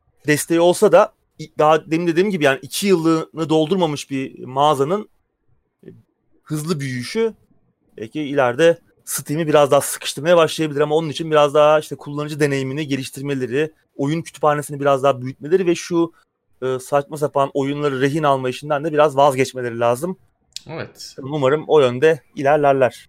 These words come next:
Speaker 2: Rehin alma işinde yine ilk zamanlara göre gayet iyi gidiyorlar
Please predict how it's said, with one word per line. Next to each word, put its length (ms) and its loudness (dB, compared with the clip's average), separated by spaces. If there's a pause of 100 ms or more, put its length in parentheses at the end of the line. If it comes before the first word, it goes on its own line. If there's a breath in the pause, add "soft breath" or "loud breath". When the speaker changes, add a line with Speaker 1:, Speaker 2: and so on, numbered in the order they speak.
(140)
Speaker 2:
Rehin 260 -2
alma 260 -4
işinde 280 -8
yine 300 -8
ilk 180 -12
zamanlara 440 -4
göre 560 -4
gayet 500 -2
iyi 120 -2
gidiyorlar 460 -2